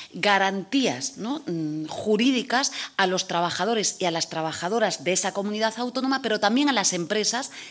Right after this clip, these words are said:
que no tienen que acabar en los tribunales o bien no tienen que acabar en la forma, ¿no?, que existe en democracia, como es en la convocatoria de huelgas, para resolver los conflictos que a diario tenemos en las empresas. Por tanto, es un servicio de primera magnitud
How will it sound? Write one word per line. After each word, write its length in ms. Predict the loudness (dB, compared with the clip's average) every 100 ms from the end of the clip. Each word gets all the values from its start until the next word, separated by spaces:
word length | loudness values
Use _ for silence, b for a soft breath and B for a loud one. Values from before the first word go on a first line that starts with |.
| B
que 100 | 2
no 200 | 4 2
tienen 320 | 2 2 2
que 240 | 0 -2 0
acabar 500 | 0 2 2 2 0
en 140 | -4 -2
los 240 | -4 -4
tribunales 640 | -4 -2 2 2 2 0 B B B
o 220 | 0 2
bien 400 | 2 2 2 0 -2
no 160 | -4
tienen 240 | 0 0 2
que 80 |
acabar 400 | 0 2 2 2 B B B -4
en 160 | 0 0
la 100 | -2
forma, 460 | -2 -2 0 -4
¿no?, 140 | -4 -4
que 80 | -4
existe 340 | -2 -2 -4
en 80 | -6
democracia, 600 | -4 -4 -2 -4 -6 -8
como 280 | -4 -2 0
es 160 | -2 B B
en 100 | -4
la 80 | -2
convocatoria 540 | -2 -2 -2 0 2
de 120 | 2 4
huelgas, 480 | 4 4 4 2 B B 4
para 240 | 4 4
resolver 460 | 2 2 2 0 0
los 120 | -2
conflictos 540 | -4 -4 -4 -4 -4
que 80 | -2
a 40 | 0
diario 280 | 0 0
tenemos 420 | -4 -4 -4 -4 -2
en 140 | 0 2
las 220 | 2 2
empresas. 440 | 0 -2 -4 -6
Por 160 | -4 2
tanto, 240 | 4 4
es 140 | 4 4
un 100 | 4
servicio 460 | 2 0 0 0
de 80 | 0
primera 420 | 0 -2 2 2
magnitud 600 | 2 0 -2 -2 -4 -6